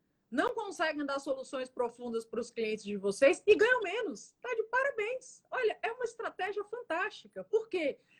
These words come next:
Quando a pessoa é especialista, você vai estu-, vai, é, estudo vai ser uma recorrência, né, numa questão de hoje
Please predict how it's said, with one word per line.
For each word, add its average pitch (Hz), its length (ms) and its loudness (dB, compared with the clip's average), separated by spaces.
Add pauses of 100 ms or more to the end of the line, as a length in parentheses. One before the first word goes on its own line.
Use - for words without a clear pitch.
(180)
Quando 508 200 2
a 523 40 -4
pessoa 381 320 0
é 262 60 2
especialista, 220 920 -2
você 294 320 -2
vai 349 140 2
estu-, - 260 -6
vai, - 160 -4 (220)
é, 294 100 -6 (220)
estudo 480 440 4
vai 466 140 2
ser 427 140 -2
uma 440 100 0
recorrência, 339 840 0
né, 294 220 2
numa 277 280 2
questão 277 460 0
de 254 120 -6
hoje 294 380 4